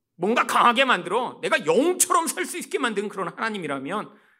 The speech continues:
내가 믿고 싶다라고 하는데, 아, 그러기 위해선 우리 하나님도 그런 멋지신 분이셔야 되잖아요. 하나님이 능력이 많고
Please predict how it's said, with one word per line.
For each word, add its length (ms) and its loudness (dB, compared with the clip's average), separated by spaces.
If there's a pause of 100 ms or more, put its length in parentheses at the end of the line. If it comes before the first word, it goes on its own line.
(220)
내가 240 -2
믿고 300 -12
싶다라고 1040 -8
하는데, 340 -20 (480)
아, 80 -8
그러기 340 2
위해선 320 2
우리 160 -4
하나님도 460 -2
그런 220 -2
멋지신 440 -4
분이셔야 440 -10
되잖아요. 380 -20 (1160)
하나님이 440 0
능력이 440 2
많고 800 0